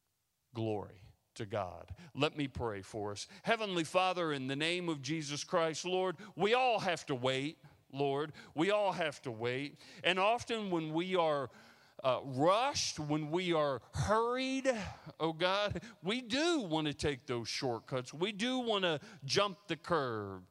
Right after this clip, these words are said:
Lord. We do want to find a way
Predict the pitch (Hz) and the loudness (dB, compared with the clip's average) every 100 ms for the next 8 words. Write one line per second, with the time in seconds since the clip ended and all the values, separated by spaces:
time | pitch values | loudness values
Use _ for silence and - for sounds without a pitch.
0 | _ _ - 120 123 131 127 - 143 175 | _ _ -4 0 0 -2 -6 -12 -4 -2
1 | 160 190 214 208 208 196 - - 143 160 | -2 -2 -2 -2 -4 -6 -10 -8 -2 -2
2 | 147 - 147 - 143 143 143 135 131 127 | -2 -6 -6 0 0 0 -2 -2 -2 2
3 | 131 127 127 | 2 0 -2